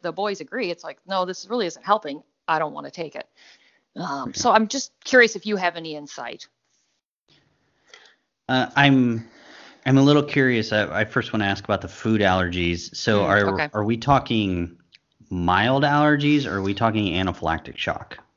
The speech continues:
Speaker 1: Anaphylactic shock. Um,
Speaker 2: Okay, so
Speaker 1: fortunately, they have not had that reaction, but we've done some, you know, definitely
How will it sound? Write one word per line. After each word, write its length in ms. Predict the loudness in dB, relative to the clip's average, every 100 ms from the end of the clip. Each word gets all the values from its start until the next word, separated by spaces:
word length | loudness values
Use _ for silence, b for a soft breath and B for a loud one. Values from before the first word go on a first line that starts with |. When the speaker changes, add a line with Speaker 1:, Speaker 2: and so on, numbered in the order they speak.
| _
Speaker 1:
Anaphylactic 560 | -4 -2 2 2 2 -8
shock. 420 | -12 -10 -10 -12 -18 -6
Um, 340 | -4 -2 -2 -2
Speaker 2:
Okay, 220 | -2 -4
so 80 | -2
Speaker 1:
fortunately, 580 | 2 4 4 0 -2
they 160 | -2 -2
have 200 | -4 -6
not 240 | -2 -2 -2
had 540 | -8 -4 -2 -2 -6 -18 _ _ -16 -10
that 200 | -10 -10
reaction, 640 | -10 -10 -12 -14 -12 -10
but 280 | -2 0 0
we've 160 | -4 -6
done 240 | -4 -4
some, 600 | -8 -4 -2 -2 -4 -10
you 100 | -8
know, 120 | -6 -2
definitely 560 | -2 -2 -4 -4 -8